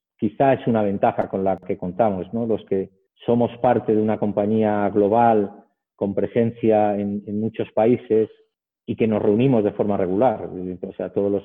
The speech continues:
C E Os de todos los países nos reunimos una vez a la semana y nos contamos, pues, oye, cómo vemos el mercado, qué es lo que está pasando, qué nos funciona, qué no nos funciona. Y precisamente durante la pandemia,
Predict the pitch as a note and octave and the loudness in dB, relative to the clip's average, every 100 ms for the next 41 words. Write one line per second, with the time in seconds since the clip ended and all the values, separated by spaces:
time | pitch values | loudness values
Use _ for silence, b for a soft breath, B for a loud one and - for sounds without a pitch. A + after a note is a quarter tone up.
0 | - - G#2 G2+ G2 G2 F#2 G#2+ G2+ F#2+ | -6 -2 2 2 0 -4 -2 -2 -2 -4
1 | - F#2+ F#2+ G2 G2 F#2+ F#2+ G2+ F#2+ G2 | -4 -6 -4 -6 -4 -4 -4 -6 -6 -6
2 | G2 G2 F#2+ - G2 G#2 A#2 C#3 _ _ | -4 -4 -4 -6 -6 -4 -4 -8 _ _
3 | _ _ G#2+ G2 F#2 G2 F#2 A2 A2+ G#2+ | _ _ -8 -6 -6 -6 0 2 2 -2
4 | - - _ _ _ _ E2+ - G#2+ G2 | -6 -20 _ _ _ _ -20 -10 -8 -4
5 | G#2 G2+ G#2 G2+ F#2+ F#2 F#2 A#2 G#2 F#2+ | -2 -2 -2 -4 -6 -6 -4 -2 -2 -4
6 | F#2+ F#2 - G2+ F#2 - A#2 G#2+ G2 G2+ | -6 -6 -6 -6 -6 -2 0 0 -4 -6
7 | G2 G2 - A2+ G2+ F2 G2 F2+ G2 F2 | -6 -10 -4 -2 -2 -6 -8 -8 -10 -4
8 | G#2+ A2 A#2+ _ _ _ _ - - - | -4 -2 -6 _ _ _ _ -12 -12 -4
9 | G#2+ - A#2 - B2 B2+ C3 A#2+ B2 A2+ | -4 -2 -6 0 0 2 0 2 2 2
10 | G#2+ G2+ G#2 G2 G2+ G2 G2 A2+ B2+ B2 | 0 0 0 -2 -2 -4 0 2 2 0
11 | D3+ | -2